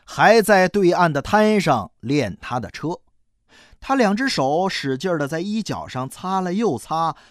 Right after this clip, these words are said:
往坝上走了。等他翻过堤坝，再回头的时候，他也不见了。他的眼珠子机关枪一样一顿乱扫，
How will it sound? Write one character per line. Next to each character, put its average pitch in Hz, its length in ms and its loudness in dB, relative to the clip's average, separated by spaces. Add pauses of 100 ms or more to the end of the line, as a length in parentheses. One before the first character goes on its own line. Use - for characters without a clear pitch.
(140)
往 107 220 -8
坝 220 340 -2
上 110 180 -8
走 - 260 -16
了。 80 180 -18 (720)
等 90 160 -12
他 92 120 -12
翻 151 280 -4
过 123 120 -6
堤 175 240 -8
坝， 160 280 -6 (160)
再 220 320 0
回 165 200 -4
头 110 300 -8
的 233 100 2
时 123 160 -6
候， 113 280 -4 (480)
他 262 460 2
也 127 220 -4
不 98 200 -12
见 120 200 -4
了。 95 160 -14 (880)
他 - 180 -4
的 262 120 2
眼 135 240 -2
珠 254 240 -4
子 175 180 -2 (220)
机 285 240 -2
关 294 240 -4
枪 277 320 0
一 170 160 -2
样 160 240 0
一 151 240 -6
顿 262 200 -4
乱 269 240 -2
扫， - 540 -10